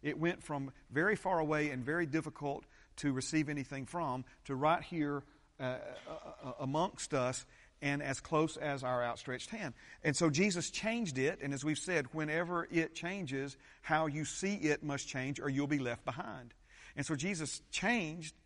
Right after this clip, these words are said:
brought the kingdom here, but if people are still acting like it's three heavens away and hard to access and hard to receive anything from,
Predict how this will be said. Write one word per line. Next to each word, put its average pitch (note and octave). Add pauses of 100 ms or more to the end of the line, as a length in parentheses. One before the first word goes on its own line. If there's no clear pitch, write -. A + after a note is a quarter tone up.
(100)
brought G3
the -
kingdom D3
here, D#3 (720)
but D#3
if D#3
people G#3+
are D#3+
still E3
acting F3+
like D3
it's D#3
three E3+
heavens D3
away D3
and C3
hard C#3+
to C3+
access C#3
and B2
hard C3+
to B2
receive B2
anything A#2
from, D3